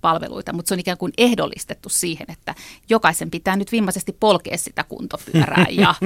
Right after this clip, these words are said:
<laughs> ja, tota, yrittää mahdollisimman vähän kuormittaa tätä meidän sote-kriisissä huojuvaa hyvinvointijärjestelmää.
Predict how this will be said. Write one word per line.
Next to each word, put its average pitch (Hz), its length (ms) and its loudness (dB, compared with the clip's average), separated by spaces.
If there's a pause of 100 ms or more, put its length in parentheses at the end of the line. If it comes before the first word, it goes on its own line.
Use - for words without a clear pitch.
(120)
<laughs> - 220 -6
ja, 147 140 -4
tota, - 480 -4
yrittää 247 600 6 (400)
mahdollisimman 208 720 2
vähän 180 200 2
kuormittaa - 680 0
tätä - 220 -4
meidän - 420 -6 (520)
sote-kriisissä 160 920 -2 (140)
huojuvaa 160 640 0 (220)
hyvinvointijärjestelmää. - 1200 -8